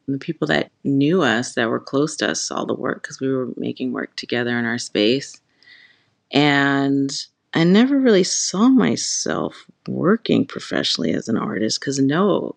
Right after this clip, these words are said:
was a genius. And even though he was my biggest fan and believer, and he would always be like, "You're gonna do this, and you're gonna show at the Getty, and you're gonna make work like this." And I'd be like, "You're crazy. What are you talking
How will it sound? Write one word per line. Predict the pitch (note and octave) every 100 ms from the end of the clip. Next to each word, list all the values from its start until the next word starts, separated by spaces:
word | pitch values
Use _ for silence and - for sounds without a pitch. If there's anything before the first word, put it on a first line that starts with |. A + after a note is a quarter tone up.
| _ _ -
was | F#3+
a | -
genius. | - - - - - - - - -
And | - C3+ C3
even | C#3 D3
though | D3 C#3
he | C3+ C#3
was | C#3 C3+ C3+ -
my | B2+ B2
biggest | B2 C#3+ C#3 C3+ -
fan | C3+ C3+
and | A#2+
believer, | A2+ G#2 C3+ F#3 D3 B2+ C3
and | C3+
he | C3
would | C3+
always | B2+ C3
be | -
like, | - -
"You're | A3
gonna | A3 G3
do | F3+
this, | D#3+ C#3+ -
and | B2+
you're | F3
gonna | G#3 F#3+
show | - -
at | -
the | -
Getty, | C3+ C#3 C3+
and | -
you're | F3+
gonna | G3
make | F3+ E3+
work | D#3+ D#3
like | D#3 -
this." | - -
And |
I'd | -
be | G3
like, | A#3+
"You're | A#4+ G4+
crazy. | - G#3 G3+ A3+ B4 B4+ G4+ G#3 D#3+
What | - G4
are |
you | F#4+
talking | - F#4 G4 -